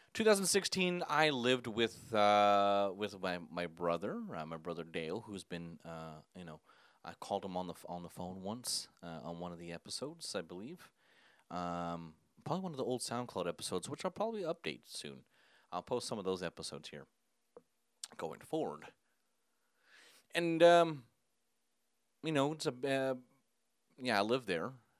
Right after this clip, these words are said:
And, um, I had the great idea of me and my best friend Todd, shout out Todd if you're listening, uh, to start a podcast.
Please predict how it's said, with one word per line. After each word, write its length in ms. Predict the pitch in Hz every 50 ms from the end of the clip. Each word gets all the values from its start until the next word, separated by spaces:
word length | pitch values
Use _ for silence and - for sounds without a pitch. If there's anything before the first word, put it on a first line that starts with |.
| _ _ _ _ _ _ _ _ _ _ _
And, 560 | 101 101 101 101 101 101 98 98 98 98 92
um, 260 | 98 95 95 92 90
I 40 | 95 95
had 160 | 107 107 101
the 80 | 104
great 200 | 90 104 101 98
idea 400 | 98 95 90 - 90 87 90 90
of 140 | 90 90 85
me 400 | 85 90 90 90 90 90 90 90 -
and 160 | 92 92 90
my 100 | 87 87
best 260 | 82 92 90 87 -
friend 200 | - 90 87 85
Todd, 360 | - - 104 123 156 139 107 -
shout 240 | - - 87 80
out 200 | 82 76 71 -
Todd 420 | - - 87 101 98 76 73 78 82
if 160 | 82 - -
you're 80 | 73 76
listening, 480 | 80 90 92 - - 67 65 76 95 104 _ _ _ _ _ _ _ _ _ _ _ _ _ _ _ _ _ _ _ _ _
uh, 220 | 95 101 107 113
to 100 | 120 139
start 180 | 131 - 190 196
a 40 | 196
podcast. 760 | - 254 262 254 - - 101 80 69 57 - - - -